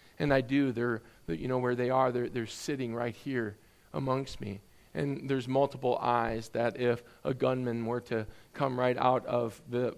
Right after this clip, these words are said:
back trap door by the drum kit over here, there is one. There's a door right back there. And somebody were to come, everyone would say, "Pastor John, get down," right? Or you would all run for cover and protect yourself first, and then,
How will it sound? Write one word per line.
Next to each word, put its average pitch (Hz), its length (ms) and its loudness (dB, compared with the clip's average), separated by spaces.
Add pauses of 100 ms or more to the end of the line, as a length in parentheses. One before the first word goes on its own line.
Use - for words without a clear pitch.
back 127 400 6
trap 123 340 0
door 120 200 2
by 110 160 0
the 110 100 -4
drum 117 340 0
kit 113 300 -4
over 110 220 -2
here, 113 200 0
there 110 160 -2
is 120 240 -4
one. 101 300 -6 (300)
There's 135 180 -2
a 135 60 2
door 135 340 4
right 120 200 4
back 117 260 0
there. 110 240 -2 (240)
And 143 100 -2
somebody 131 300 4
were 120 160 0
to 117 100 -2
come, 113 380 0 (340)
everyone 123 420 0
would 117 140 -4
say, 107 320 -4 (280)
"Pastor 311 440 12
John, 302 720 12 (280)
get 285 200 12
down," 262 760 10
right? 185 260 -2 (760)
Or 165 140 8
you 160 120 10
would 165 80 10
all 160 160 12
run 151 200 6
for 135 120 -2
cover 131 320 4
and 123 80 -2
protect - 360 0
yourself 131 400 8
first, 131 440 4
and 151 140 4
then, 139 240 4